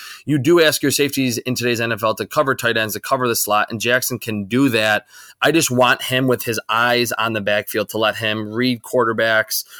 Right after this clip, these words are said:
read route concepts, and break on the football and use that huge catch radius that he has and his ball skills and let them really shine in that type of role.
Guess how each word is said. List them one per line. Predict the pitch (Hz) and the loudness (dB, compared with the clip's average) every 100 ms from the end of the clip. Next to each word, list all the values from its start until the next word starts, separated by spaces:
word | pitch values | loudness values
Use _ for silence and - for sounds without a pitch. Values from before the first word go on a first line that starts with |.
| - 120 | -20 -6
read | 123 139 127 | 0 2 4
route | 127 123 123 | 4 4 2
concepts, | 113 113 - 110 104 | -2 -2 0 -2 -2
and | 113 110 | -6 -4
break | 113 117 120 | 0 0 0
on | 113 | -2
the | |
football | 101 110 104 104 | -2 -4 0 0
and | 101 113 | 0 0
use | 123 113 | 0 0
that | 113 - | -2 -4
huge | - - 131 123 - | -12 -2 0 0 -2
catch | 120 120 - | -2 -2 -2
radius | 110 104 98 | -2 -2 -4
that | 98 | -8
he | - 107 | -8 -8
has | 101 107 104 98 | -2 0 0 -2
and | 98 | -6
his | 110 95 | -8 -4
ball | 104 104 | -2 0
skills | 101 - 95 90 - - - - | -2 -4 -4 -4 -8 -12 -16 -4
and | 117 | 0
let | 117 - | 0 0
them | 110 | -2
really | 110 101 | 0 -2
shine | 95 - 104 98 - _ _ | -2 0 -2 -2 -8 _ _
in | 107 98 | -8 -8
that | 92 107 - | 0 0 0
type | - 78 | -6 -10
of | - | -10
role. | 52 50 | -10 -10